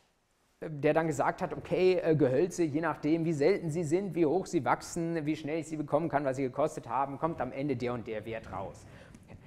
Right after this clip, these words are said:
Das wird, äh, das, das Kuriose an der Sache ist, dass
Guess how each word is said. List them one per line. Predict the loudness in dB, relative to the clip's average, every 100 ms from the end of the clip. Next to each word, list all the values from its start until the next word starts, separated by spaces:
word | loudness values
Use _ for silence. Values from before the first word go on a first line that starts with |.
| -14 -12
Das | -6
wird, | -6 -6 -16
äh, | -14 -6
das, | -4 -4 -8 -8
das | -6 -6 -8 -4
Kuriose | 4 8 10 10 8
an | 6
der | 6
Sache | 4 4
ist, | -2 -4 -6
dass | -8 -8